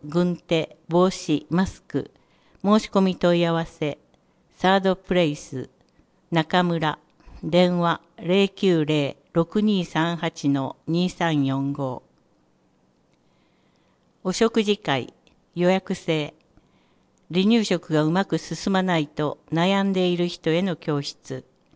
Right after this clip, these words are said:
二月十六日水曜、十時半から十一時半、健診センターで。対象、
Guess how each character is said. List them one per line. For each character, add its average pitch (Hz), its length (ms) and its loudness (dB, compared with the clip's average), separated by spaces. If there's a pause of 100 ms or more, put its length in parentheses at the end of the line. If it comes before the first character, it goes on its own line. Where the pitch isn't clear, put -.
(640)
二 185 160 0
月 208 300 0
十 175 240 0
六 190 240 -2
日 175 280 -2
水 165 360 -2
曜、 147 260 -4 (220)
十 180 260 0
時 190 140 -2
半 180 240 -2
か 185 160 -6
ら 151 280 -2
十 165 180 -2
一 160 260 -6
時 156 100 -6
半、 139 340 -6 (380)
健 208 220 0
診 190 260 -2
セ 185 180 -2
ン 160 80 -2
タ 127 200 -4
ー 110 60 -6
で。 - 180 -12 (800)
対 185 200 2
象、 175 440 -2